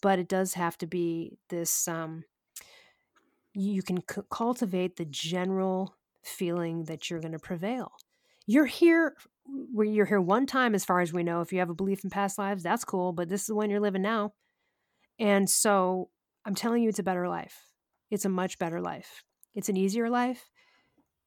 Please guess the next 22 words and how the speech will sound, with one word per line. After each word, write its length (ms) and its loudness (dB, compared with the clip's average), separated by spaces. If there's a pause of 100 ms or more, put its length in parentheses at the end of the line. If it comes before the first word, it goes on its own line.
(100)
It's, 400 -2
uh, 440 -4 (420)
it, 140 -6
and 160 0
it's 100 -2
a 60 -2
life 300 -2
of 120 -8
really 200 -2
manifesting 680 -2
your 100 -2
dreams, 480 -4
because 260 -10
you 60 -8
can't 360 -6
do 140 -2
that 200 -2
without 440 -4 (180)
being 160 -4
confident 460 -8
as 140 -10
fuck. 320 -12